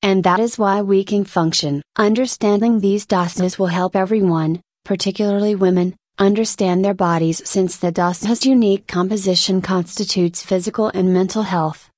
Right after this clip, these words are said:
Vata is about all movements in the mind and body. Pitta handles every transformation that occurs in the mind and body, and Kapha ensures the structure of the body and mind as well as their stability.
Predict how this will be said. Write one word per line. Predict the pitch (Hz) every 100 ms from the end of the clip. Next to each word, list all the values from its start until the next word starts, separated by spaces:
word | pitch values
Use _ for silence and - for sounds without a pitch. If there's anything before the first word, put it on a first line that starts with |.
| _
Vata | 202 180 185
is | 180
about | 175 170 170 -
all | 214 208
movements | 190 175 170 160 -
in | 202 170
the |
mind | 165 165 160 170 -
and | 190 180
body. | 170 156 147 151 -
Pitta | - 220 202
handles | 165 180 180 175 170 -
every | 180 190 208
transformation | - 208 202 226 208 185 - 165 160
that | 165
occurs | 196 - 185 170 170
in | 185 185
the |
mind | 196 185 180 185 202
and | 190
body, | 185 175 160 165 - -
and | 202
Kapha | 196 196 190 170
ensures | - 170 - 196 202 233
the | 220
structure | - 175 175 196 185
of | 180 185
the | 180
body | 185 180 185 202 -
and | 180
mind | 180 170 180
as | 180 175
well | 165 170
as | 170
their | 180
stability. | 170 - 170 170 160 151 147